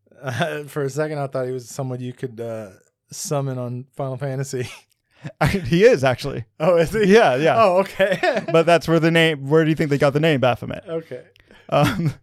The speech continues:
Speaker 2: <laughs> the name Baphomet was likely a corruption of Mahomet, an archaic alternative spelling of Muhammad, the founder of Islam. At the time, European Christians believed that M-, Muslims worship Muhammad as an idol,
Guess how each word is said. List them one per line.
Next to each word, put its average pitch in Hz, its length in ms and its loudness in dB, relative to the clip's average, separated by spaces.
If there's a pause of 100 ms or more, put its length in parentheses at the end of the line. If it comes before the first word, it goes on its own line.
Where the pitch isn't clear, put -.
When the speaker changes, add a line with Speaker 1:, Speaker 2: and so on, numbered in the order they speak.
Speaker 2:
<laughs> - 160 -20
the 147 120 0
name 175 240 2
Baphomet 135 600 2
was 135 200 0
likely 131 280 2
a 127 40 0
corruption 139 520 0
of 135 480 0
Mahomet, 160 840 -2 (240)
an 135 140 -2
archaic 151 540 -2
alternative 165 720 -2
spelling 127 460 -2
of 120 280 -2
Muhammad, 135 640 -2 (360)
the 120 100 -6
founder 117 440 -4
of 127 100 -2
Islam. 117 480 -4 (380)
At 123 180 -6
the 120 80 -6
time, 196 420 0 (200)
European 180 480 0
Christians 208 360 -4
believed 143 320 0
that 131 120 2
M-, 127 140 -8 (280)
Muslims 165 460 -2
worship 143 320 -2
Muhammad 156 420 0
as 123 160 0
an 139 80 -4
idol, 135 460 -2